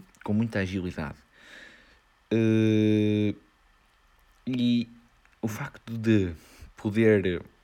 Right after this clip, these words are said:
desempenhar de-, de funções mais defensivas deve-se ao facto também dele relevar uma capacidade enorme de roubo de bola e, hum,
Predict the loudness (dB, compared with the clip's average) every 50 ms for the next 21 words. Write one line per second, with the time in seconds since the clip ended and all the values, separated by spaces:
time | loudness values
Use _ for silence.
0 | -14 -8 -4 -2 -2 -2 -2 -2 -2 0 -2 -2 -4 -8 -12 -20 -20 -18 -16 -14
1 | -10 -8 -8 -10 -8 -6 -6 -6 -6 -6 -10 -8 -8 -6 -4 -2 -4 -4 -2 -2
2 | -2 -2 -2 -2 -4 -6 -10 -16 -20 -20 -20 -20 -20 -18 _ -8 -6 -6 -6 -4
3 | -4 -6 -6 -6 -8 -8 -8 -8 -12 -14 -16 -20 -20 -20 -20 -20 -12 -6 -4 -4
4 | -4 -4 -4 -6 -4 -2 -2 -4 -4 -4 -6 -4 -2 -2 -2 -2 -2 -4 -8 -12
5 | -18 _ _ -6 -4 -2 -2 -4 -4 -10 -18 -16 -10 -8 -6 -4 -2 -2 -2 -2
6 | -2 -4 -8 _ _ _ _ _ _ _ _ _ -20 -20 -20 -20 -20 -20 _ _
7 | _ _ _ -6 -4 -2 -2 -2 -2 -2 -4 -4 -4 -4 -6 -6 -6 -6 -4 -4
8 | -6 -6 -8 -8 -8 -6 -6 -6 -8 -10 -12 -18 -18 -20 _ _ _ _ _ _
9 | _ _ -18 -12 -8 -6 -4 -4 -6 -8 -10 -14 _ _ -8 -4 -4 -4 -4 -6
10 | -10 -8 -6 -4 -4 -4 -6 -10 -16 _ _ -20 -20 -20 -20 -20 -20 -20 -20 -20
11 | -20 -20 _ _ _ _ _ _ -6 -4 -2 0 0 0 0 0 0 -2 -2 -4
12 | -4 -6 -6 -8